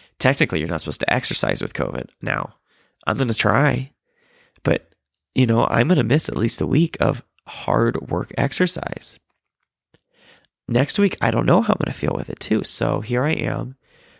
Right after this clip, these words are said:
I've put all this work into something. I'm not even at the end point. I'm halfway there.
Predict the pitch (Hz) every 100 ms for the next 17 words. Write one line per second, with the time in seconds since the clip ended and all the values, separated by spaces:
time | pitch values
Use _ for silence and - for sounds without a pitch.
0 | _ - 117 113 - 135 147 120 - 135
1 | - 107 - 69 - 78 - 135 185 165
2 | 120 - 82 143 - - - 131 - 120
3 | 113 95 98 - 165 -